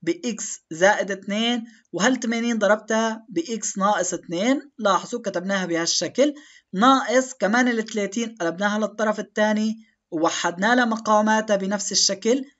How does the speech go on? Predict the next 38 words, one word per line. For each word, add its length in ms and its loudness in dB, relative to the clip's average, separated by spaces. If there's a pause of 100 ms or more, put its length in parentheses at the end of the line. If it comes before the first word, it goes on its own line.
(160)
يعني 580 2
لنوحد 480 -2
لها 80 2
مقاماتها 600 0
لهي 380 0 (340)
لازم 300 2
نضرب 420 -2
بسطة 340 0
ومقامها 540 4
بمين؟ 520 0 (280)
ب 60 0
X 220 -2
زائد 360 0
اثنين 640 -4
وب 140 -6
X 360 -6
ناقص 280 0
اثنين 400 2
مشان 240 -2
يصيروا 560 -2 (260)
مقاماتهم 600 0
كلياتهم 800 0 (200)
مثل 240 0
بعضهم. 420 -2 (380)
طيب 280 4
صارت 360 2
عندي 280 0
ال 180 -4
ثلاثين 480 -2
مضروبة 360 -2
ب 80 -4
X 160 -8
زائد 380 0
اثنين 600 -4
و 60 -12
X 300 -6
ناقص 260 0
اثنين 440 -4